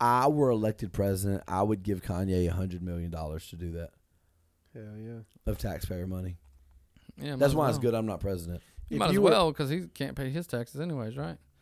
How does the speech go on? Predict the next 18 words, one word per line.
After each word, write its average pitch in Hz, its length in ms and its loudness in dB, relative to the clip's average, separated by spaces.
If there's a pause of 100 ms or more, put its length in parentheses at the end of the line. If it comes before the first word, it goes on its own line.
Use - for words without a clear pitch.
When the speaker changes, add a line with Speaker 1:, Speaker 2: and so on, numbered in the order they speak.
(400)
Speaker 2:
If 123 140 -14
you 131 100 -2
were 131 80 0
Speaker 3:
Something's - 60 -10
Speaker 2:
president, 135 380 -2
Speaker 3:
fucked 120 80 -4
Speaker 2:
would 117 80 -6
you 113 80 -8
Speaker 3:
up. - 40 -10
Speaker 2:
tell 117 160 -4
people 113 300 -6
if 107 60 -10
there 110 120 -4
was 104 120 -6
aliens 110 480 -8
or 127 100 -12
not? 123 120 -14 (100)
Speaker 1:
Yes. 85 340 -4